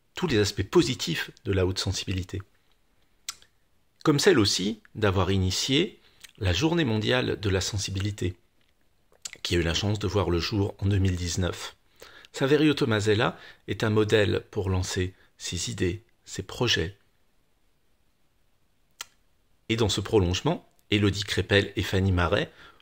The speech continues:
ont créé autour de cette journée la Semaine de la sensibilité. Et pour la deuxième édition de cette Semaine de la sensibilité, il y aura un programme fort riche qui s'articulera majoritairement en ligne, mais aussi en présentiel à Paris,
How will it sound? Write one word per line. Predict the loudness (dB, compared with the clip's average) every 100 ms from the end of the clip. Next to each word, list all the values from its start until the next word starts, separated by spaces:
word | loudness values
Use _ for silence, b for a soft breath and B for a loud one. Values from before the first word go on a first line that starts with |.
| B _ -4
ont | -4
créé | 0 2 4
autour | 4 2 0
de |
cette | 0 -2 0
journée | 2 2 2 0 -4 _ _ _ _ _ _ _ _ _ _ -6
la | -4
Semaine | 0 2 2 0 -2 -4
de | -2
la | 0
sensibilité. | 0 -2 -4 -4 -6 -6 -8 -10 _ _ _ _ _
Et | -6
pour | 0
la | 2
deuxième | 4 2 2 2
édition | 2 0 0 -2
de | -2
cette | -2 -4
Semaine | -2 0 0
de | 0
la | -2
sensibilité, | -2 -4 -4 -4 -4 -2 -4 B B B B B
il | -2 2
y |
aura | 2 2
un |
programme | 0 0 0 0
fort | 0 -4 -2
riche | -2 0 -2 -2 -8 b b b _
qui | -6
s'articulera | -4 -4 -6 -2 -2 2 0 0 -4
majoritairement | 0 2 2 2 2 2 2 2
en | 2
ligne, | 0 -2 -4 -8 B B B
mais | -2
aussi | 0 2
en | 0
présentiel | 2 0 0 0 0 0
à | 0
Paris, | -2 -2 -2